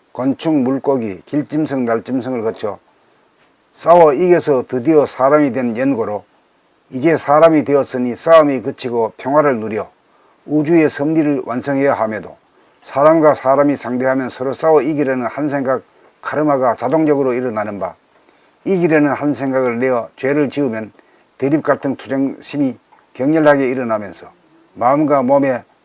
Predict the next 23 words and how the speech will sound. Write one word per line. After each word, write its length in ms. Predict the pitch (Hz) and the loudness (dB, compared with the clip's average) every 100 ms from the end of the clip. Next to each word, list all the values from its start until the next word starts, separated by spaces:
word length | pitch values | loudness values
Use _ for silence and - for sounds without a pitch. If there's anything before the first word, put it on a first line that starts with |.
| _ | _
고통이라고 560 | - 151 160 151 131 127 | -4 -2 2 2 4 2
하는 240 | 117 123 | 0 -4
벌을 240 | 120 120 110 | -4 -4 -4
받는 280 | 101 107 101 | -6 -6 -10
줄 200 | 101 92 _ _ _ - | -12 -14 _ _ _ -6
감각이 420 | 120 147 156 151 | -2 2 2 2
활짝 420 | 131 127 151 135 | 0 -4 -2 -2
열려 260 | 131 135 131 | -2 -2 -2
크게 360 | - 151 165 | -4 -2 -2
깨달음을 480 | - 143 147 143 131 - | 0 0 0 0 -2 -8
확철대오라고 800 | - - 160 127 139 143 131 123 | -12 -4 -4 0 0 2 0 -2
할 160 | 131 | -6
것입니다. 440 | 107 104 107 92 - _ _ _ _ _ _ _ _ | -10 -12 -14 -18 -20 _ _ _ _ _ _ _ _
확철대오하면 960 | - 131 180 165 - 147 151 147 147 - | -10 -2 0 0 2 6 6 6 2 -2
어떠한 400 | - - 180 160 | -6 2 2 4
경계를 400 | 139 147 151 143 | 0 2 2 0
만나도 420 | 135 139 120 120 | 0 0 -2 -4
절대로 480 | - 151 147 165 156 | -4 -6 -2 0 2
욱하고 440 | 175 147 147 151 | 0 -6 -2 0
한 200 | 139 147 | -2 -4
생각을 340 | 135 131 135 120 | -8 -6 -6 -6
일으키지 340 | 117 117 110 | -10 -12 -10
않아, 260 | 110 107 - | -8 -10 -14